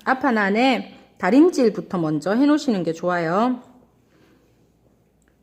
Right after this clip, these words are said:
가브라 들어갈 거라서 자, 이렇게 다림질 먼저 하는, 하시는데요. 다림질 하실 때 여기가 칠, 칠, 시접 일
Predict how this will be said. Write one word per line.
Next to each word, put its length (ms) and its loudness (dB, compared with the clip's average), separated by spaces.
가브라 320 -6
들어갈 400 -4
거라서 880 0
자, 60 -10
이렇게 560 -4
다림질 420 0
먼저 320 -4
하는, 380 -2
하시는데요. 840 -2
다림질 380 2
하실 400 0
때 560 2
여기가 840 -2
칠, 480 -4
칠, 340 -2
시접 400 -6
일 340 -4